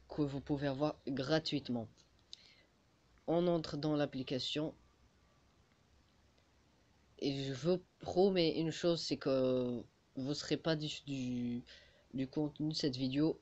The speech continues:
ou même de cette application. Euh, le seul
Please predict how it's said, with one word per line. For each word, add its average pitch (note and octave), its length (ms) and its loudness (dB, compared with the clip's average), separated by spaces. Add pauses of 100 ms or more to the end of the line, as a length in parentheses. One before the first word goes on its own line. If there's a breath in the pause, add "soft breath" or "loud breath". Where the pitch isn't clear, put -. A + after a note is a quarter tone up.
(160)
ou F3+ 260 4 (160)
même D3+ 520 2
de C#3+ 140 -2
cette C#3+ 220 -6
application. C#3+ 600 -4 (640 loud breath)
Euh, D3+ 260 6
le D3 140 4
seul G#3+ 440 6